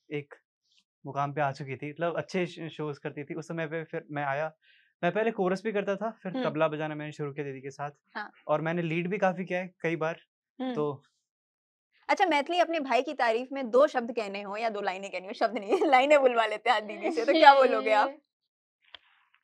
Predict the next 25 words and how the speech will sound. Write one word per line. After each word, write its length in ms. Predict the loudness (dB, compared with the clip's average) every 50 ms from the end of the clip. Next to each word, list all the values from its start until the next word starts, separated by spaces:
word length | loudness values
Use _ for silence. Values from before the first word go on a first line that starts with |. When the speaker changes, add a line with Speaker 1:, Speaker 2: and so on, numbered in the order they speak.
| _ _ _ _ -20 -20 -20 _ _ _ -20
Speaker 3:
सुंदर, 480 | -12 -8 -8 -8 -6 -6 -6 -4 -4 -4
संस्कारी 760 | -4 -6 -6 -8 -8 -8 -8 -8 -6 -6 -4 -4 -6 -6 -8 -10 _ _ -10
मेरा 160 | -6 -4 -2
Speaker 2:
आय 60 | 2
Speaker 3:
भाई, 240 | 4 4 4 2 0
Speaker 2:
हाय। 320 | -2 -2 -2 -2 0 0
Speaker 3:
बहुत, 180 | 2 2 2 0
बहुत 360 | -2 -6 -6 -2 -2 -2 -2
बढ़िया 420 | -2 -2 -4 -4 -4 -4 0 2
और 120 | 2 2 0
बहुत 320 | -2 -4 -4 -6 -4 -4
समझदार 560 | -6 -8 -8 -8 -8 -4 0 0 0 0 0
है। 180 | -4 -6 -10 -10 -12 _ _ _ -4
Speaker 2:
हाँ। 160 | -2 -2 -4 -6 _ _ _ _ -2
Speaker 3:
मेरे 220 | 0 2 2 2
दो 240 | 2 2 2 2 2
भाई 300 | 2 2 2 4 4 4 4
हैं, 280 | 4 4 4 4 2
दोनों 420 | 2 2 2 2 2 2 2 2 0
बहुत 280 | 2 2 2 2 2 2
ही 80 | 2
अलग 220 | 2 2 0 0 -2
मिजाज 440 | -4 -4 -2 -2 -2 -2 -4 -6
के 120 | -10 -10 -10
हैं। 200 | -10 -10 -12